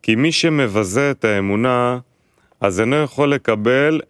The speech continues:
את החיות שישנה בכוח האמונה. וזה עניין וידי משה כבדים. היינו, שהיה קשה וכבד לישראל להחזיק את החשיבות,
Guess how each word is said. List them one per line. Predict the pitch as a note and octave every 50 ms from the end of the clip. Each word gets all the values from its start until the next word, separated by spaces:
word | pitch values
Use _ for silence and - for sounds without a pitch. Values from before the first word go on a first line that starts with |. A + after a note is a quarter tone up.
| _ - A2
את | G2+ - -
החיות | A2 - - - G#2+ G2+ G#2 A2+ C3 C#3+ D#3 D3+ -
שישנה | - A2+ A2 G#2 G2 - - B2+ C#3 C#3 C#3 C#3 C3+ C3
בכוח | A2 A2 - - - C#3 C#3 C3 - -
האמונה. | F#2+ F2+ E2+ E2+ E2 D#2+ D#2 D2+ C#2+ - _ _ _ _ _ _ _ _ _ _ _ _ _ _ _ _ _ _ _ _ _ _
וזה | - D#2 F2 D#2 E2 G#2+ A2
עניין | A2 G#2+ G#2 G#2+ A2+ A2 A2 A2 A2 A2 A2+ A2+ - _ _ _ _ _ _ _
וידי | F2+ G2 G2+ G2+ F2+ A2+ B2+
משה | C3 B2+ B2 - - - C3+ C3 C3 B2
כבדים. | - - G2 G2+ G#2 G2 G2 B2 A2 E2 C#2 C2 - _ _ _ _ _ _ _ _ _ _ _ _ _ _ _ _ _
היינו, | F2+ F#2 F#2 F#2+ F#2 F#2 F#2 F#2+ F#2 F2+ - _ _ _ _ _ _ -
שהיה | - A2+ G#2 G2+ G#2+ A#2+ C3
קשה | - - A#2 F#2+ - - B2+ C3 C3 C3 A2+
וכבד | G2 G2+ - - G#2 F#2+ F#2+ C3 D3 B2
לישראל | A2 A2 F#2+ F2 - - E2+ F2 F2+ F2 F2 F2+ F#2+ G#2 A2+ A#2 A#2+ - _ _ _ _ _ _ _ _ _
להחזיק | F#2+ G2+ G2+ G#2 F#2 F#2+ F#2 A2 C#3 - C#3
את | C3+ -
החשיבות, | A#2 - - A2+ G#2 - - G#2+ G2 E2 E2 F#2+ G#2+ B2+ D3 - - - -